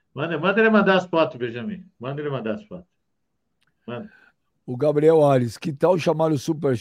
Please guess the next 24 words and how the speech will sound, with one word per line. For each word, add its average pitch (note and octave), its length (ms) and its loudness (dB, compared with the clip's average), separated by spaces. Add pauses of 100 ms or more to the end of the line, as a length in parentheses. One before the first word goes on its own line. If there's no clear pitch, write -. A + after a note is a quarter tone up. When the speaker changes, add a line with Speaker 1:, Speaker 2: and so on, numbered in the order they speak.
Speaker 2:
Ah, C3+ 120 -2
já B2 160 -6
falei, B2 400 -6
chat B2+ 400 -8
das A2+ 200 -8
barricas. A2+ 840 -10 (1600)
Olha, B2 260 6
mas B2+ 240 0
eu, E3+ 80 4
então, E3 220 4
voltando G3 360 4
a C#4 40 -2
falar E3 260 -2
desse D3+ 260 -10
negócio D3 260 -6
de C#3+ 60 -6
eleição C#3 440 -8
aí, D3 180 -6
ô C#3 200 -4
Kleber, B2 360 -2
eu A#2+ 60 0
vou D3+ 120 -2
te C#3+ 100 -10
falar. A#2+ 340 2